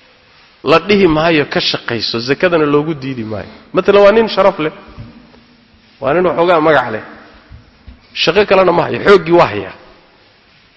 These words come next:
Jaanis uu ka shaqaystana maba jiro, Allahumma inuu musqul qodo mooye. Ya, ma waxaan dhahaynaa, "Adeer, musqusha qod."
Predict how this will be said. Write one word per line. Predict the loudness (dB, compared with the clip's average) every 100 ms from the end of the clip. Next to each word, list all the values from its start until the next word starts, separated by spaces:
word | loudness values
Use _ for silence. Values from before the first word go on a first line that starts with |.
| _ _ _ _ _ -12
Jaanis | -2 2 4 2 -2
uu | -2 -2
ka | 0 -2
shaqaystana | 0 0 -2 0 0
maba | 2 0
jiro, | -2 -2 0
Allahumma | 2 4 4
inuu | 2
musqul | 2 -2 -6 -4
qodo | 0 0 0
mooye. | -2 -6 -10 -20 -20 -20 -20 -20 -20 -20 -20 _ -20 _ -20 -20 -20 -20 -20 -6
Ya, | 0 0 -2 -2
ma | 2
waxaan | 4 4
dhahaynaa, | 4 4 2
"Adeer, | 4 2
musqusha | 0 -2 -2 -2
qod." | -2